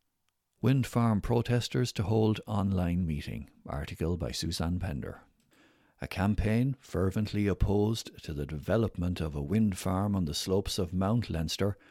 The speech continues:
will hold a virtual meeting this Thursday evening, the fourth of February. The Save Mount Leinster group will hold a virtual town hall meeting via Zoom this Thursday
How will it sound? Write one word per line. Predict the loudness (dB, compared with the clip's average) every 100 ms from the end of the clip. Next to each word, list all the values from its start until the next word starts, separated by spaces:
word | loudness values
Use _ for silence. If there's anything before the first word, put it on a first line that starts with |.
| -20 -20 _
will | 0 2
hold | 2 2 4 2
a |
virtual | 2 0 0 0 0 2
meeting | 0 0 0 0
this | 0 -2 -4
Thursday | -2 0 0 -2 -4
evening, | -4 -2 0 0 -2
the | -6
fourth | -4 -4 -4
of | -6
February. | -2 -4 -2 -6 -8 -12 _ _ -8
The | -2
Save | 2 2 4 2 2
Mount | 2 2 0
Leinster | 2 0 0 -2
group | 2 2 2 -4 -10 -4
will | 0 2
hold | 4 2 4
a | 0
virtual | 0 0 0 0 2 2 0
town | -2 2 4 4
hall | 4 4 4 4
meeting | 0 -4 -6 -6 -4
via | 2 4 4
Zoom | 2 2 2 2 2
this | 0 -2
Thursday | -4 -2 -2 -2 -2